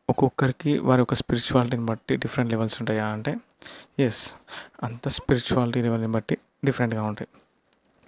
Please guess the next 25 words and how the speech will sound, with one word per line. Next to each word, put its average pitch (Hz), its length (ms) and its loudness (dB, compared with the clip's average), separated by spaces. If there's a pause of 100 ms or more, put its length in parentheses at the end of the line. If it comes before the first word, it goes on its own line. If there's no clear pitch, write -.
(240)
ఇప్పుడు 143 200 6 (280)
ఎగ్జాంపుల్గా 127 480 4
మనం 110 160 2
చూసుకుంటే 113 560 -4 (880)
డ్రీమ్స్ 135 400 2 (180)
ఎన్ని 127 160 4
విధాలుగా 120 340 6
ఉంటుందంటే 110 580 -2 (300)
ఒకటి 123 280 4 (160)
సింపుల్గా 135 480 2
ఉంటుంది, 113 260 -2 (920)
నీకు 127 120 2
అందులో 123 180 2
ఎక్స్‌ప్లెనేషన్ 131 580 2
అవసరం 123 320 2
లేదు, 120 340 2 (120)
ఇంటర్ప్రిటేషన్ 123 640 2
అవసరం 123 300 -4
లేదు, 120 220 0 (160)
ఏం 127 140 4
అవసరం 113 300 0
లేదు, - 180 -6 (720)
just 131 340 0 (300)
ఇది 131 140 4
ఉంది, 131 380 4